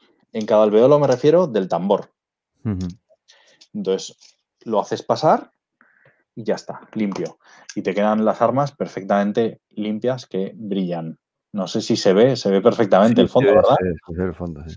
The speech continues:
Speaker 1: <laughs> Pues
Speaker 2: Sí, sí, sí, sí.
Speaker 1: ahora ya no te hacen falta ni baquetas. Y te
Speaker 2: Sí.
Speaker 1: puedo decir que esto, eh, esta es china y
Speaker 2: Ujú.
Speaker 1: creo que costó cuatro euros. O sea que, y
Speaker 2: Con
Speaker 1: creo
Speaker 2: la
Speaker 1: que lleva
Speaker 2: pistola funciona igual, ¿no?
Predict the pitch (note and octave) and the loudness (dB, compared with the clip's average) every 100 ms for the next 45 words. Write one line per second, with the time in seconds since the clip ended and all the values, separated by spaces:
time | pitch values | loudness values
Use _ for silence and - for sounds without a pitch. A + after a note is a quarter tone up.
0 | - B2+ D#3 C#3 D3+ A#2 _ - - - | -6 2 2 4 2 0 _ -20 -16 -14
1 | C3+ G#2+ G2 - F2+ - F2 - A#2 A#2+ | 0 2 2 -2 -8 -10 -18 -2 4 6
2 | B2 B2 B2+ A2+ A2 B2 G#2+ A2+ A#2 A#2+ | 8 6 4 4 4 2 0 0 2 0
3 | A2+ F2+ - F#2 F2 - _ - - _ | 2 0 -2 -10 -10 -12 _ -20 -20 _
4 | G#2 F#2+ F2+ G2+ G2 A2+ G#2+ G#2 - A2+ | -4 -2 2 4 2 0 -2 -2 -2 0
5 | A2 G#2 - - - - F#2+ F2+ F2+ F2+ | 0 -2 -6 -14 -18 -8 -4 -2 -2 -2
6 | F2 F2 E2+ - B2+ - F#2 F2+ - - | -2 -4 -6 -4 -4 0 0 0 -2 -8
7 | F2+ E2+ A#2 F3 _ _ _ _ _ _ | -4 -2 -2 -4 _ _ _ _ _ _
8 | _ - G2 G2 G2+ G2+ G2 F#2+ F#2 - | _ -10 -8 -2 0 0 0 -2 -2 0
9 | A2 - F#2 F2 F2 E2 D#2+ D#2+ - - | -2 0 -2 0 -2 -2 -6 -10 -12 -20
10 | _ _ _ _ _ _ _ _ _ - | _ _ _ _ _ _ _ _ _ -12
11 | E2 E2+ E2 D#2+ F2+ F#2+ F#2 F2+ - A2 | -12 -10 -10 -8 -6 -4 -4 -2 2 4
12 | G#2+ G2 G2 G2 C#3+ D3 - A#2 B2+ G2+ | 4 2 0 2 2 2 -2 -8 -4 -2
13 | G2 A2+ A2 D3+ | 2 2 0 -6